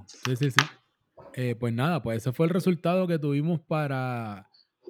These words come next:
para el, ¿verdad? el partido entre Japón y Qatar, que le dio el pase al equipo de Japón, recapitulando, ¿verdad? Con, en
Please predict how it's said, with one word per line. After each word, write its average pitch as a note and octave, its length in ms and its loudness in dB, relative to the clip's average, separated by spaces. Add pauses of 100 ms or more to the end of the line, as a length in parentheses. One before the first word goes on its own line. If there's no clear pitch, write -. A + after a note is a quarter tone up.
(140)
para C3 280 0
el, B2 160 2
¿verdad? A#2+ 240 -2
el G3 100 0
partido C3+ 460 0
entre C3+ 1000 2
Japón C#3+ 520 0
y D3+ 100 0
Qatar, D#3 420 0
que D3 100 -4
le B2+ 120 -2
dio B2+ 100 0
el C#3 120 -2
pase D3 500 -2
al B2+ 160 -2
equipo C3 460 -2
de C3 80 -2
Japón, C3+ 340 -2
recapitulando, B2+ 720 -4
¿verdad? C3+ 260 -4
Con, C3 320 -6
en A#2 320 -8